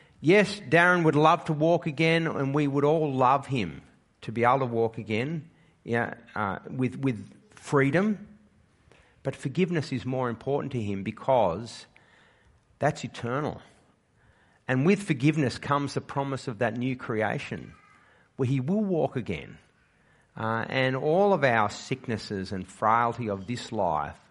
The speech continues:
will recede into the background. But forgiveness is our biggest need. Tim Stevenson from Night Church said this,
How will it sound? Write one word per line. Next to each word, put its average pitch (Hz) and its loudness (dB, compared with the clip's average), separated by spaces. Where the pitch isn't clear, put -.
will 107 -6
recede 127 -2
into 113 -6
the 107 -8
background. 71 -8
But 104 -8
forgiveness 110 -4
is 107 -6
our 92 0
biggest 110 -4
need. 85 -12
Tim 180 6
Stevenson 131 2
from 104 -4
Night 113 0
Church 95 -2
said 98 -4
this, 98 -6